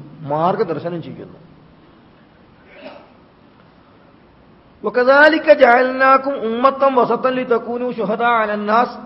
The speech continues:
ويكون الرسول عليكم شهيدا. ഈ കിബില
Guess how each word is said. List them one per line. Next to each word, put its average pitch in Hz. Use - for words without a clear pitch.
ويكون 208
الرسول 220
عليكم 202
شهيدا. 151
ഈ -
കിബില 226